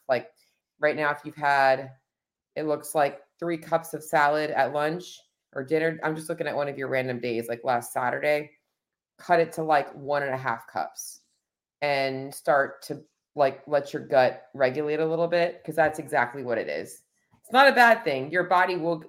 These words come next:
adjust to it. It's just your body's not used to breaking down those and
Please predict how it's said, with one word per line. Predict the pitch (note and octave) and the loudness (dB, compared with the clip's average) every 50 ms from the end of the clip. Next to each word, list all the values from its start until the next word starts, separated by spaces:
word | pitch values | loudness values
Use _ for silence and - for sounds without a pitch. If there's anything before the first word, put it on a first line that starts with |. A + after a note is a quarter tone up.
| - - | -8 -4
adjust | C#3+ D#3 D#3 E3 D3+ C3+ C#3+ - - - | -2 -2 0 2 0 0 0 0 -4 -6
to | F#3+ F#3+ | -4 -2
it. | G3 G3 G3 G3 F#3+ - _ _ _ _ _ _ - | 0 0 0 -2 -4 -14 _ _ _ _ _ _ -4
It's | F3 E3+ D#3+ - | -4 -4 -4 -4
just | - F#3 E3 D#3+ - | -4 -4 -4 -4 -4
your | - E3 D#3+ | -4 -4 0
body's | D#3+ D3 D#3 D3+ D3+ D3 - | 2 2 2 0 -2 -4 -6
not | D#3+ D3 C#3+ D3 | -6 -6 -6 -8
used | D3+ D3 - - | -10 -12 -12 -12
to | C3+ | -10
breaking | - D3 C#3+ C#3+ C#3+ C3+ C#3+ B2+ | -6 -4 -4 -4 -6 -8 -8 -6
down | C3+ C3 B2+ B2+ | -4 -4 -4 -4
those | A#2+ A#2+ A#2+ | -6 -8 -8
and | - A#2 B2+ C3 B2+ - - - | -6 -8 -6 -6 -8 -12 -16 -20